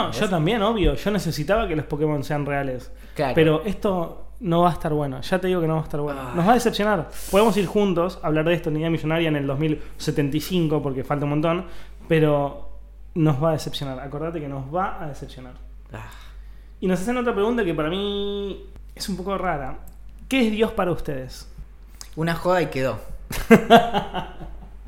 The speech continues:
Speaker 2: Eh, eso podría ser, más allá del chiste, podría, o sea, ser como, "No, mirá, a mí me hicieron hacer esto y fue una fuerza mayor que me, me lo indicaba desde el cielo y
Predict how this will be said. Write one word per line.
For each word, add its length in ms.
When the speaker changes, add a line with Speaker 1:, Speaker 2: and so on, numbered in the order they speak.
Speaker 2:
Eh, 720
eso 220
podría 260
ser, 440
más 160
allá 140
del 100
chiste, 200
podría, 400
o 40
sea, 180
ser 140
como, 180
"No, 260
mirá, 300
a 40
mí 120
me 80
hicieron 220
hacer 200
esto 200
y 100
fue 180
una 160
fuerza 220
mayor 440
que 100
me, 180
me 140
lo 80
indicaba 300
desde 120
el 60
cielo 360
y 220